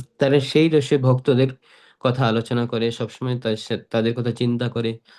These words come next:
তাদের চেষ্টা, আহ, বিষয়ে তাদের <clears throat> ধ্যান থাকে, চেতনা থাকে। যদি ওই রসে পুষ্টি সাধন করে তারা ভগবানকে, সেইভাবে প্রীতি সাধন করতে পারে।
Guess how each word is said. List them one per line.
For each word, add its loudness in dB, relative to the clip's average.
তাদের 2
চেষ্টা, 0
আহ, 0
বিষয়ে 2
তাদের 2
<clears throat> 2
ধ্যান 4
থাকে, -6
চেতনা 0
থাকে। -16
যদি 2
ওই 6
রসে 2
পুষ্টি -6
সাধন 0
করে 0
তারা 0
ভগবানকে, -4
সেইভাবে -2
প্রীতি -2
সাধন -4
করতে -10
পারে। -18